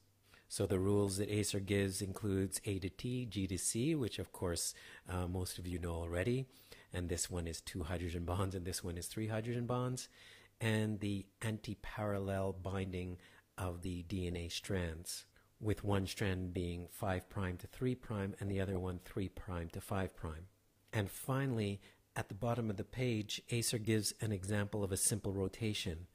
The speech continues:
So this is geometric reasoning, just that you're able to see how the D N A molecule can be turned around. Just simple rotation, not flipped, just simply turned around. And with these simple rules,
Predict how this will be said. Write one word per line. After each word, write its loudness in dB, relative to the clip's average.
So -4
this 2
is -2
geometric 0
reasoning, 2
just 0
that 0
you're 6
able 2
to -6
see 0
how 0
the 0
D 2
N 2
A 2
molecule 0
can -4
be -4
turned 0
around. 2
Just -2
simple 0
rotation, 0
not 2
flipped, -4
just -4
simply -4
turned -2
around. -2
And 6
with 2
these 4
simple 4
rules, 2